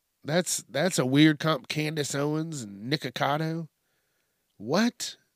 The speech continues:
They're beefing? That's what's going on right now? Sounds dumb. But maybe she should have just, you know, kept her mouth shut.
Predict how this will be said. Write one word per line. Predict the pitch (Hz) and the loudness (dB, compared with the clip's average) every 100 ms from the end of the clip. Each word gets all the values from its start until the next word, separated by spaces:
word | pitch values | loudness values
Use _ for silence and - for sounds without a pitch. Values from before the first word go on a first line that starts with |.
| _ _ | _ _
They're | 123 117 143 170 | -8 0 2 2
beefing? | 151 180 208 - 247 214 - _ - | 4 4 4 2 0 -2 -12 _ 2
That's | 151 175 190 | 6 6 6
what's | 185 | 0
going | - 185 190 | 2 4 6
on | 190 196 | 4 4
right | 196 196 | 4 2
now? | 196 202 196 - _ _ _ - - _ _ _ _ | 2 0 -2 -8 _ _ _ -20 -20 _ _ _ _
Sounds | - 190 160 135 120 | 6 8 8 2 0
dumb. | 131 123 101 85 - _ _ _ _ - - _ _ _ _ 113 | 4 4 2 -8 -20 _ _ _ _ -20 -20 _ _ _ _ -14
But | 110 110 104 | -6 -4 -4
maybe | 131 143 147 | 0 2 2
she | - 151 | 2 2
should | - 139 | 2 2
have | 131 | 0
just, | 131 - - _ | -2 -6 -12 _
you | 117 | -10
know, | 120 160 | -6 2
kept | - 175 | 4 4
her | 196 | 4
mouth | 208 240 | 4 4
shut. | - 120 69 | 2 0 -6